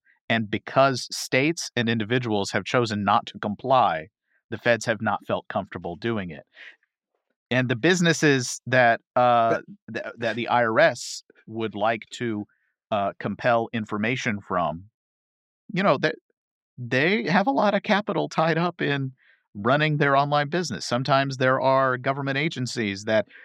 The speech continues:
Speaker 1: provide them with the privilege of providing these services to people. And my sense is the, a lack of compliance, uh, is probably a non-starter when it comes to these businesses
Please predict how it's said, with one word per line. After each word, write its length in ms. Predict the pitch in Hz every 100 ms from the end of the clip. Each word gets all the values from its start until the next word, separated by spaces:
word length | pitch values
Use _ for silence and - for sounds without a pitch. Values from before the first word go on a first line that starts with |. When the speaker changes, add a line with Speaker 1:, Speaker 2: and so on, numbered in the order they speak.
| - -
Speaker 1:
provide 500 | 139 117 139 156 123
them 260 | 107 87
with 220 | 107 123 120
the 240 | 120 113
privilege 720 | - 190 185 131 101 80 107 -
of 460 | 113 107 104 98 117 -
providing 500 | 131 143 151 127 113
these 220 | 104 95
services 840 | - 165 120 - 104 90 - - _
to 160 | - 110
people. 480 | - 160 - 87 87 _ _ -
And 160 | 113 110
my 220 | 110 120
sense 360 | - 160 165 131
is 240 | 110 104
the, 320 | 110 104 95 _ _ -
a 100 | 107
lack 300 | 101 123 143
of 140 | 113 -
compliance, 800 | 101 - 147 135 104 101 - - _ _ _ _
uh, 360 | 113 113 110 107 -
is 160 | 117
probably 520 | - 151 139 120 113 104
a 60 |
non-starter 760 | 104 113 107 - - 139 104 -
when 140 | 95
it 80 | 92
comes 260 | - 98 92
to 180 | 104 92
these 200 | 101 95
businesses 580 | 107 95 90 85 98